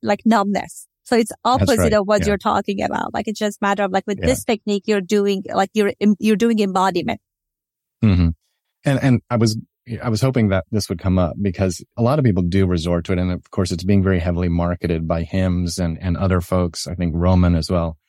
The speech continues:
Speaker 2: these sprays and creams that are essentially an anesthetic. And okay, that's a way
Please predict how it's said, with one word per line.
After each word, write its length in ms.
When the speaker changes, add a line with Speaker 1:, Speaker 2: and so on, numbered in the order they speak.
Speaker 2:
these 320
sprays 460
and 80
creams 320
that 120
are 120
essentially 640
an 160
anesthetic. 720
And 460
okay, 500
that's 400
a 80
way 400